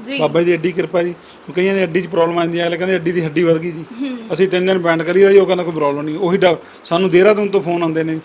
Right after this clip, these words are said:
Speaker 1: ਜੀ।
Speaker 2: ਉਹ ਪੇਸ਼ੈਂਟ, ਉਹ ਕਹਿੰਦਾ ਤੁਸੀਂ ਮੈਨੂੰ ਠੀਕ ਕੀਤਾ, ਮੈਂ ਤਾਂ ਆਪਰੇਸ਼ਨ ਕਰਾਉਣ ਲੱਗਿਆ ਸੀ।
Speaker 1: ਹੂੰ।
Speaker 2: ਇਸ ਤਰ੍ਹਾਂ ਬਹੁਤ ਹੁੰਦਾ ਜੀ ਸਾਡੇ ਨਾਲ।
Speaker 1: ਤੇ ਮੈਡੀਸਿਨਸ ਕਿੰਨੇ ਕੁ ਦਿਨ ਦਿੰਦੇ ਹੋ, ਅ, ਐਮਰਜੈਂਸੀ ਜੋ ਤੁਸੀਂ ਮੈਡੀਸਿਨਸ ਦਿੰਦੇ ਹੋ ਆਪਣੇ ਬਣਾਈਆਂ ਹੋਈਆਂ, ਤਾਂ ਉਹ ਕਿੰਨੇ ਟਾਈਮ ਚੱਲਦੀ ਹੈ?
Speaker 2: ਅਗਰ ਕਿਸੇ ਨੂੰ ਕੋਈ ਪੇਟ ਦੀ ਸਮੱਸਿਆ ਹੈਗੀ ਹੈ,
Speaker 1: ਹੂੰ।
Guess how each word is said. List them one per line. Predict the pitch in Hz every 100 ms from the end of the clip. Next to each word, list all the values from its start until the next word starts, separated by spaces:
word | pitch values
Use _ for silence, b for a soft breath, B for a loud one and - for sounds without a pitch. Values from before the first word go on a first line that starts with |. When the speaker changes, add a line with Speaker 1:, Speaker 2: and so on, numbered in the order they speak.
| -
Speaker 1:
ਜੀ। | 247 262
Speaker 2:
ਉਹ |
ਪੇਸ਼ੈਂਟ, | 151 165 160 160
ਉਹ |
ਕਹਿੰਦਾ | 160 180
ਤੁਸੀਂ | 202 175 180
ਮੈਨੂੰ | 180 175
ਠੀਕ | 160
ਕੀਤਾ, | 160 160
ਮੈਂ | 180
ਤਾਂ | 165
ਆਪਰੇਸ਼ਨ | 156 147 147
ਕਰਾਉਣ | 147 147
ਲੱਗਿਆ | 151 80
ਸੀ। | 82 - - 285
Speaker 1:
ਹੂੰ। | 269 226 190 -
Speaker 2:
ਇਸ | 151
ਤਰ੍ਹਾਂ | 156 165
ਬਹੁਤ | 175
ਹੁੰਦਾ | 165 160 143
ਜੀ |
ਸਾਡੇ | 139 135
ਨਾਲ। | 135 -
Speaker 1:
ਤੇ | 320 330 311
ਮੈਡੀਸਿਨਸ | 320 330 277 381 381
ਕਿੰਨੇ | - 339 349
ਕੁ | 359
ਦਿਨ | 294 320
ਦਿੰਦੇ | 262 240 247
ਹੋ, | 254 247
ਅ, | - 226
ਐਮਰਜੈਂਸੀ | 226 247 262 254 269
ਜੋ | 269
ਤੁਸੀਂ | 277 269
ਮੈਡੀਸਿਨਸ | 285 240 233 277 254
ਦਿੰਦੇ | 240 220 240
ਹੋ |
ਆਪਣੇ | 240 240 247
ਬਣਾਈਆਂ | 247 254 226 233
ਹੋਈਆਂ, | 233 233 254
ਤਾਂ | 285
ਉਹ |
ਕਿੰਨੇ | 277 277 277
ਟਾਈਮ | 285 254
ਚੱਲਦੀ | 254 220 202 208
ਹੈ? | - -
Speaker 2:
ਅਗਰ | 165 190
ਕਿਸੇ | 185 185
ਨੂੰ | 202
ਕੋਈ | 196
ਪੇਟ | 170 165 175
ਦੀ | 185
ਸਮੱਸਿਆ | 170 165 175
ਹੈਗੀ | 160 160 165
ਹੈ, |
Speaker 1:
ਹੂੰ। | 139